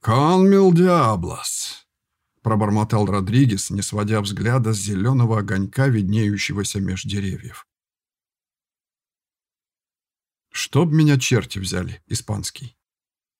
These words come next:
"Что это там такое?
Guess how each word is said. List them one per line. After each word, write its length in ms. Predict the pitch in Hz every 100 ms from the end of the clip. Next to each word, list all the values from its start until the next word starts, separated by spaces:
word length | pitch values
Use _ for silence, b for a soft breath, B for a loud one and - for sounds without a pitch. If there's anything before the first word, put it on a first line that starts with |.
| _ _ _ _ _ _ _ _ _ _ _ _ _ _ _ _ _ _ _ _ _ _
"Что 380 | - - 127
это 200 | 175 165
там 200 | 160 151
такое? 580 | 135 143 156 151 - -